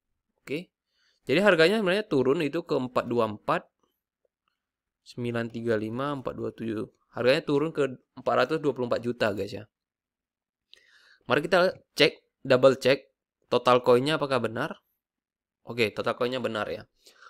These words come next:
Jadi itulah laporan untuk nabung rutin. Ternyata ada sedikit penurunan dan walaupun marketnya tutup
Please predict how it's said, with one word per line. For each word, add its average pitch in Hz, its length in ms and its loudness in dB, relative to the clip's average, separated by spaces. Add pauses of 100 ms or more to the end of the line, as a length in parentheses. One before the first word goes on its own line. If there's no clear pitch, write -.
Jadi 180 240 4
itulah 202 400 2
laporan 139 560 2
untuk 143 480 -6 (640)
nabung 147 320 2
rutin. 156 480 0 (160)
Ternyata 120 800 2
ada 127 160 0
sedikit 147 320 -8
penurunan 123 720 -4 (880)
dan 120 560 -6 (800)
walaupun 123 800 0 (160)
marketnya 127 480 -4
tutup 131 400 -6